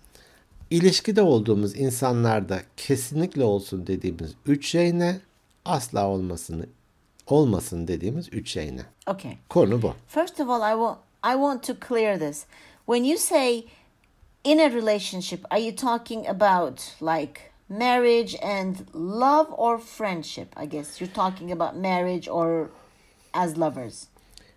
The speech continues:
Speaker 1: Bence hani hepsi, bu aileden birisi de olabilir. İlla hani, e, ilişkide olduğun kişi demek, çıktığın
Speaker 2: But that's
Speaker 1: kişi, sevgilin, e,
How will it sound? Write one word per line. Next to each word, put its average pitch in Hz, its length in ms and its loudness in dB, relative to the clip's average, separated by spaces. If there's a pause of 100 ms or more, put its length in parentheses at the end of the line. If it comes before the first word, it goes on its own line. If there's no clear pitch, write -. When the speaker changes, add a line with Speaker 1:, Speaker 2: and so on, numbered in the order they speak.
(300)
Speaker 1:
Bence 202 520 4 (220)
hani 139 320 0 (720)
hepsi, 107 520 2 (280)
bu 127 180 2
aileden 127 640 4
birisi 120 360 4
de 110 60 2
olabilir. 85 480 0
İlla 95 540 0
hani, 90 340 -8 (180)
e, 107 60 -6
ilişkide 101 640 -4
olduğun 90 400 -2
kişi - 280 -8
demek, 85 400 -4 (640)
çıktığın 120 480 2
Speaker 2:
But 107 60 6
that's 107 220 4
Speaker 1:
kişi, 110 300 2
sevgilin, 101 800 4
e, 104 100 0